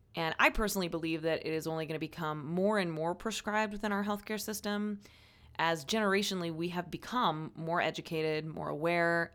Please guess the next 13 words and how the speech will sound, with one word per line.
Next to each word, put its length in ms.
and 140
committed 560
to 180
the 120
autonomy 440
that 120
we 100
have 380
over 500
our 180
own 200
physical 680
well-being, 500